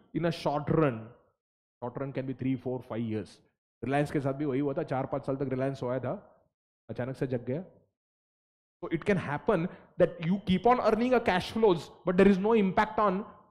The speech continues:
market price। ऐसा year on year नहीं होता है। देखो, इतना मेरा कैश फ्लो बढ़ा, देखो, cash flow increase multiplied by P B multiple, price to book value multiple, उतना मेरा मार्केट कैप बढ़ा, ऐसा exact year on year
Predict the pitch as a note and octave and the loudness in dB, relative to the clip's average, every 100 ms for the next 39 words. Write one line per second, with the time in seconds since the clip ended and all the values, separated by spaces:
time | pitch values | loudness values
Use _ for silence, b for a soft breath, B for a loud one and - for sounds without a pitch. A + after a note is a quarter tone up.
0 | D3 C#3+ D3 E3 - C#3+ B2 - D3+ F3+ | -4 -2 -2 -2 -2 -4 -4 -4 0 2
1 | D3+ E3 G3 G3+ G#3 G#3 G3+ F3 C3+ D3 | 4 2 2 4 4 4 2 2 2 2
2 | E3 - - D#3+ - F3 E3+ E3 E3 C#3+ | 0 -2 -6 -10 0 2 4 2 2 -4
3 | - D#3+ C#3+ C3+ - - - C#3+ C#3 - | 0 0 2 0 -2 -12 -6 -2 -2 -2
4 | C3+ C3 - E3 C#3+ C#3 F3 E3+ C#3 C#3+ | -4 -4 -2 0 0 2 2 2 -2 0
5 | D#3 D#3 D#3+ D#3+ - D#3 D#3 E3+ D#3+ D#3 | 0 0 0 0 0 -2 0 2 2 2
6 | E3 C#3+ - C3 C#3 - D3 D3+ C#3+ C#3+ | 0 -2 -2 -2 -2 -4 -4 -2 -2 0
7 | C3 B2 C#3+ C3+ - - _ _ D3 D3 | -2 -2 -4 -4 -6 -14 _ _ -10 -4
8 | D3+ D3 C#3+ C3+ C3 C3 - B2 G#2+ G2 | -2 -2 -2 -4 -4 -8 -6 -8 -6 -10
9 | G2 _ A#2+ B2+ - B2+ - - A2+ - | -12 _ -10 -8 -6 -8 -10 -10 -10 -10
10 | - C3 C3 C#3 C3+ C3 D3 | -6 -4 -4 -4 -6 -4 -2